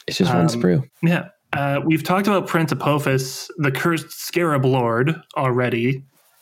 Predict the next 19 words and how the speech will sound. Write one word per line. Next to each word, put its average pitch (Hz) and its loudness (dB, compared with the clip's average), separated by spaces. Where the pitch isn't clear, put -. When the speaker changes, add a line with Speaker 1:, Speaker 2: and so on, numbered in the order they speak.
Speaker 2:
Um, 120 0
the 151 0
only 143 2
thing 147 0
we 135 4
never 131 4
talked 131 0
about 131 2
was 120 0
his 135 0
specific 135 -2
curse, 165 -2
is 135 0
he 120 -2
Speaker 1:
Oh, 107 2
yeah. 107 4
Speaker 2:
needs 135 -2
someone 143 2
of 135 0